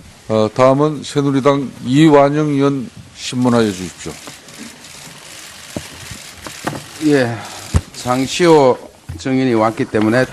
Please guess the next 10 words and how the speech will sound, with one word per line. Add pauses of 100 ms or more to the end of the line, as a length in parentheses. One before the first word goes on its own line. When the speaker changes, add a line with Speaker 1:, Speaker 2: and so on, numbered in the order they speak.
Speaker 2:
더
스포츠엠의 (540)
대표였습니까? (3250)
대답을
하세요. (880)
Speaker 1:
자, (640)
Speaker 2:
마이크
좀. (180)
Speaker 1:
국회
경위